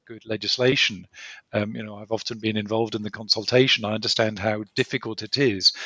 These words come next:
to write perfect legislation. Uh, but I do believe that setting the framework, um, having a light touch at the legislative end, um, and then letting,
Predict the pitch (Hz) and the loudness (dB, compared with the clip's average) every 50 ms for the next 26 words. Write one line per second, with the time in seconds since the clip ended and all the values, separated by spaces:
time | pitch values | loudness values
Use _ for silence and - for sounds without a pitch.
0 | - - - - 113 107 113 113 120 120 - - - 117 110 - - 117 - 107 | -12 -8 -8 -8 -6 -4 0 0 0 0 -2 -6 -6 -6 -6 -6 -8 -8 -6 -6
1 | 107 98 104 - 127 123 131 135 127 - 120 107 95 98 - _ _ - - - | -6 -2 -2 0 2 4 2 4 4 4 2 2 0 -16 -20 _ _ -20 -20 -20
2 | - - - - - - _ - 117 113 110 107 101 117 110 113 113 107 - 135 | -18 -18 -18 -20 -20 -20 _ -6 -2 -2 -2 -2 -2 -2 -2 -2 -2 0 0 0
3 | 131 127 110 113 110 113 131 135 120 110 101 101 101 - - 120 - - - 120 | 0 0 -2 -4 2 6 8 8 8 6 4 -2 -4 -6 -6 0 0 0 0 0
4 | - 120 107 107 - - - 127 135 139 139 139 143 143 139 143 143 - - - | -4 -4 -6 -8 -10 -10 -6 -6 -6 -6 -6 -4 -4 -2 -2 -2 -4 -8 -12 -12
5 | 135 117 110 110 113 - - - - - 120 113 107 107 107 110 113 127 147 - | -10 -10 -10 -10 -12 -16 -18 -18 -14 -14 -12 -8 -8 -6 -4 0 0 0 0 0
6 | - - - - 123 117 - - - - 113 110 104 107 131 139 160 143 - 127 | -2 -4 -2 0 0 0 -2 0 -6 -6 -6 -4 -4 -4 -2 0 0 0 0 0
7 | 113 - 113 101 104 104 104 101 104 104 104 104 - - - - - - - - | -2 -4 -2 -2 -2 -2 -2 -4 -6 -10 -6 -6 -6 -6 -6 -16 -16 -16 -20 -20
8 | _ _ - 113 110 110 - - 113 107 107 117 127 135 131 120 - 127 113 107 | _ _ -4 -4 -2 -2 -4 -8 -8 -4 -2 0 2 2 2 2 2 2 2 0
9 | 107 107 107 107 107 117 | 0 -6 -8 -10 -14 -18